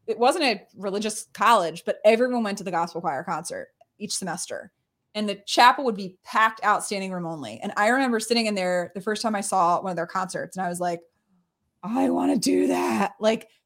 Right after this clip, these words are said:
they're having so much fun. They're, like, dancing on stage. There's energy. They're singing down the aisles. I was like, "I, I want whatever that is." Joined it,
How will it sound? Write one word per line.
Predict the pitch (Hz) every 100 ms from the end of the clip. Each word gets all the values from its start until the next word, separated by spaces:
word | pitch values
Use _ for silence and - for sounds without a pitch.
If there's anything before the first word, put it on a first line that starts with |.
| -
they're | 247
having | 277 254 247 247
so | - - 277 254 254
much | 254 - -
fun. | 208
They're, | 175 185
like, | 160 190 185
dancing | 320 294 285 285
on | 269 269
stage. | 269 247 208
There's | 233 -
energy. | 269 277 262 262
They're | 202
singing | - 339 285
down | 269 254
the | 233
aisles. | 226 233 233 233
I | 214
was | 196
like, | 190 160 - 180 -
"I, | 185 196 196 190 151 _
I | 190
want | 190 185 -
whatever | 185 175
that | 156 147
is." | 110 87 - _ _ _ _ _ _ _ _ _ _ _
Joined | - 254 247
it, | 240 - -